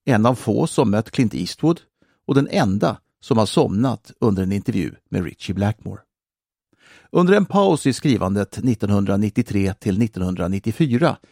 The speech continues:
arbetade Anders som turnéledare åt Glenn Hughes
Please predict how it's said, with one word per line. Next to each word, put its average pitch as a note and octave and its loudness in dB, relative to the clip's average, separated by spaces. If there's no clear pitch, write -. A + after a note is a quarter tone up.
arbetade G#2+ 0
Anders F#2+ -2
som F#2+ 0
turnéledare B2+ 0
åt G2 -4
Glenn C#3+ 2
Hughes B2 0